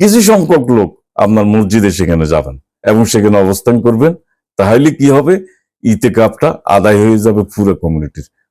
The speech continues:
পুরো সমাজের। উনি যা করবেন তার আপনার, এ, লাভ, ক্ষতি, সওয়াব এই সব কিছু কিন্তু, আ,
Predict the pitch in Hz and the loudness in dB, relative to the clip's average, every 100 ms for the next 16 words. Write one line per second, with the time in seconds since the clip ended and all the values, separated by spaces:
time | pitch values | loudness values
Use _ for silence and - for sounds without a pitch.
0 | - 131 127 - 101 92 87 98 120 131 | 0 2 2 0 -2 0 0 0 2 0
1 | 104 143 131 131 120 117 85 _ _ _ | 0 -2 0 0 0 0 -2 _ _ _
2 | _ 104 104 135 131 _ - 98 107 110 | _ 0 2 2 -2 _ -4 -2 0 0
3 | 104 95 85 _ _ _ _ 95 98 90 | 0 -2 -4 _ _ _ _ 0 2 2
4 | 92 110 117 - 117 117 110 - 107 113 | 2 2 0 -2 -4 0 -2 0 0 2
5 | 101 - _ - 90 - 101 98 104 104 | 0 -6 _ -6 -4 -2 -4 -2 -2 -2
6 | 104 98 101 90 | -2 0 0 0